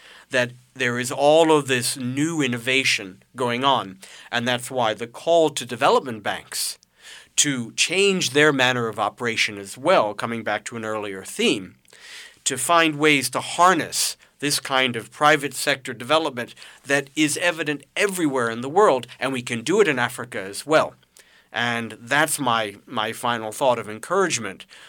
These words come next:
The universities have to be as progressively oriented as they are in mature markets as they are in Africa,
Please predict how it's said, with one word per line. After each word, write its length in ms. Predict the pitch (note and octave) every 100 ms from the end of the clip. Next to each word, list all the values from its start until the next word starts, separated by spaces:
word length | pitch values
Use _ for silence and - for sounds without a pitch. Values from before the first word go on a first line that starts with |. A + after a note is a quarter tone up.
| -
The 80 | B2+
universities 640 | D#3 F3+ D#3+ D3+ - C#3
have 280 | - C#3 C3
to 80 | C#3+
be 260 | B2 A#2+ G2 - -
as 200 | B2+ B2
progressively 960 | - A#2 G#2+ B2+ E3 A#3 - D3+ C#3+ C#3
oriented 760 | D#3 D#3+ D3 B2 B2+ A2+ G#2+ - - - _ _ _ -
as 200 | C#3+ C#3
they 160 | C3+
are 360 | B2 A#2+ G#2+ - _ _ _ -
in 160 | B2
mature 360 | A#2 B2 - B3+
markets 520 | D3+ G#2 - A#2+ - -
as 180 | C3+ A#2
they 160 | A2+ A2+
are 140 | A2+
in 60 | B2
Africa, 540 | D3+ - A2+ -